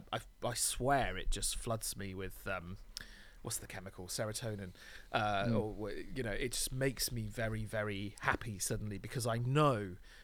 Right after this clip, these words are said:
Speaker 1: when that intro comes in that that means the next sixty-seven minutes of my life is gonna be this incredible musical journey that I'm about to go on,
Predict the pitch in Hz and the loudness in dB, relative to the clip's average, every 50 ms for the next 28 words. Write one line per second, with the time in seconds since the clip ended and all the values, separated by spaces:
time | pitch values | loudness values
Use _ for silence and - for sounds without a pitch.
0 | - - 139 120 110 113 113 113 123 113 113 - 120 110 - - 110 107 107 117 | -6 -2 0 0 2 2 0 0 -2 -2 -2 -2 -2 -2 -2 -2 -2 0 0 0
1 | 101 117 117 104 95 98 107 - 131 123 90 120 120 113 107 104 101 - - - | 0 0 0 0 -2 -2 0 2 2 2 2 0 -2 -2 -2 -2 -4 -6 -6 -10
2 | - - - 113 117 120 117 - - - - - - - - - - - - - | -12 -6 -4 0 0 0 0 0 -2 -4 -4 -4 -6 -8 -10 -10 -8 -6 -4 -2
3 | - 147 - - - - - 135 123 117 113 110 113 113 110 92 98 - - - | -2 0 0 0 2 2 2 2 2 2 0 -2 -2 -2 -2 -4 -4 0 0 0
4 | - - - - - 113 110 - 113 110 107 110 117 101 95 101 - - - - | 0 0 -2 -4 -4 -4 -4 -2 -2 0 2 2 2 2 2 0 -2 -6 -8 -10
5 | - - - - - - 117 110 - 113 104 98 - 107 104 101 98 104 - - | -12 -16 -16 -10 -6 -4 -2 -2 -2 -2 -4 -2 -4 -2 -4 -2 -2 -2 -2 -2
6 | - - - - - - - - - - 120 110 - - - - - 143 127 127 | -2 -2 -4 -10 -14 -14 -14 -10 -6 -4 -2 -2 -2 -4 -4 2 4 6 6 6
7 | 117 107 113 110 110 104 104 101 104 101 - - - - - - - - 117 117 | 6 2 2 2 0 0 0 0 0 0 0 0 0 0 -2 -6 -2 0 2 4
8 | 131 139 120 113 - 123 110 101 113 107 104 104 98 95 92 101 - - - - | 4 4 4 2 2 -2 -2 0 0 0 0 0 -2 -2 -2 -4 -4 -6 -10 -6
9 | - - - - - - 135 107 101 101 101 98 - 98 92 - - - 98 98 | -4 -4 -4 -4 -2 2 2 4 4 2 0 0 0 -2 -2 -2 0 0 0 2
10 | 98 98 95 92 | 2 2 0 0